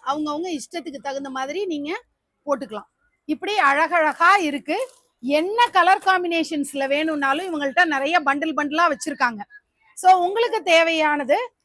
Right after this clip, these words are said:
நீங்க பச்சை கலர் வேணுமா, மஞ்சள் வேணுமா, சிவப்பு வேணுமா, நீங்க எப்படி மகாலட்சுமிய அலங்காரம் பண்ணி பார்க்கணும்னு ஆசைப்படுறீங்களோ,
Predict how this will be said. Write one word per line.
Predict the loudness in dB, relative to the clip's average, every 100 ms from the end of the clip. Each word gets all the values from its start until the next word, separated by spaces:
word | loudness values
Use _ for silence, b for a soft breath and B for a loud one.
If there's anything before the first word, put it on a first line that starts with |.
| _
நீங்க | -8 -4 -2 -2
பச்சை | -2 -4 -2
கலர் | -2 -2
வேணுமா, | -2 -2 0 0
மஞ்சள் | 2 0 0 0
வேணுமா, | 0 -2 0 0
சிவப்பு | 0 -2 -2 0
வேணுமா, | 0 0 0 0
நீங்க | -2 -6 -2 -2
எப்படி | 0 -4 -4 -6
மகாலட்சுமிய | -4 -2 -2 -4 -10 -10 -10 -10
அலங்காரம் | -10 -6 -4 -4
பண்ணி | -6 -6
பார்க்கணும்னு | -4 -4 -4 -4 -4
ஆசைப்படுறீங்களோ, | -4 -8 -8 -8 2 2